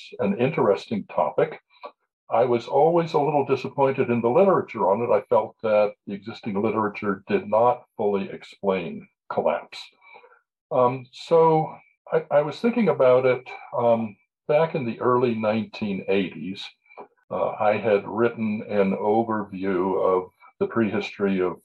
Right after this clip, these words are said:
part of western New Mexico. And a colleague of mine read it and asked me to give a presentation on the collapse topic at a meeting he was convening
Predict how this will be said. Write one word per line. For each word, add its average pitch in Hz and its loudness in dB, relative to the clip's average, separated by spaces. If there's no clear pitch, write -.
part 98 4
of 92 -4
western 98 -2
New 92 -8
Mexico. - -6
And 117 4
a 120 0
colleague 180 4
of 135 -4
mine 120 4
read 117 2
it 113 0
and 101 0
asked 120 0
me 107 -4
to 101 -2
give 143 2
a 127 4
presentation 156 0
on 127 2
the 117 -2
collapse 113 0
topic 104 0
at 107 2
a 107 0
meeting 117 2
he 127 -2
was 127 0
convening 104 0